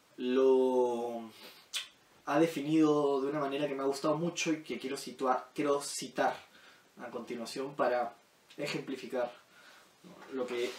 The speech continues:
lo que digo. Dice Alejandro, "Mientras que por regla general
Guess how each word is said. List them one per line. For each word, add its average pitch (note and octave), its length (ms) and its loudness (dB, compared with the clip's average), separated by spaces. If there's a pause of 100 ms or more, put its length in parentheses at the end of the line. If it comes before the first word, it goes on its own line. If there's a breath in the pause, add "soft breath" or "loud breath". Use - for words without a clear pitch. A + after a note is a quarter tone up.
lo B2+ 140 -2
que C3 140 0
digo. D#3 380 2 (720 loud breath)
Dice D#3 300 0
Alejandro, C3+ 680 0 (420 loud breath)
"Mientras E3 360 0
que E3 80 0
por E3 160 2
regla B3 240 6
general D#3+ 640 2